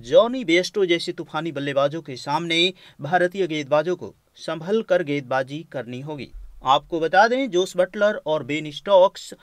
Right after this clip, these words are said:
वनडे क्रिकेट में बेहद ही आक्रामक बल्लेबाजी करते हैं। बात करें भारतीय टीम के बल्लेबाजी क्रम की, तो मध्य क्रम बल्लेबाज श्रेयस अय्यर चोट की वजह से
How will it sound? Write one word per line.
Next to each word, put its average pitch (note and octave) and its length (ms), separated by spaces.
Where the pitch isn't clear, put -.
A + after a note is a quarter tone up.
वनडे D#3+ 400
क्रिकेट G3+ 400
में A2+ 120
बेहद F3 460
ही F3+ 300
आक्रामक E3+ 800
बल्लेबाजी C#3 500
करते D3 320
हैं। D3 200
बात D3 340
करें D4 240
भारतीय A#3 420
टीम G#3+ 260
के G#3+ 100
बल्लेबाजी E3+ 500
क्रम F3+ 260
की, F3 320
तो E3 80
मध्य F#3+ 280
क्रम E3+ 220
बल्लेबाज D3+ 600
श्रेयस D#3+ 420
अय्यर G#3 240
चोट F3 340
की D3 140
वजह C#3 220
से E3+ 300